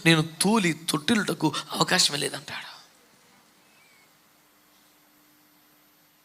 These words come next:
ఎవడు తొట్టిల్లకుండా నిలబ-, అంత బ-, అంత దమ్మున్నవాడు ఎవడో, అంత బలవంతుడు ఎవడో?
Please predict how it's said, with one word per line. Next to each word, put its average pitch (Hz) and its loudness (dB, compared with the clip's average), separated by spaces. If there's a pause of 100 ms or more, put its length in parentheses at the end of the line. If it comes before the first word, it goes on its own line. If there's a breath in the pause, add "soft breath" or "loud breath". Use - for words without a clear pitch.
(240)
ఎవడు 262 8
తొట్టిల్లకుండా 302 8
నిలబ-, 254 10
అంత 240 8
బ-, 226 6
అంత - 4
దమ్మున్నవాడు 294 8
ఎవడో, 320 8 (440)
అంత - 6
బలవంతుడు 277 8
ఎవడో? 320 10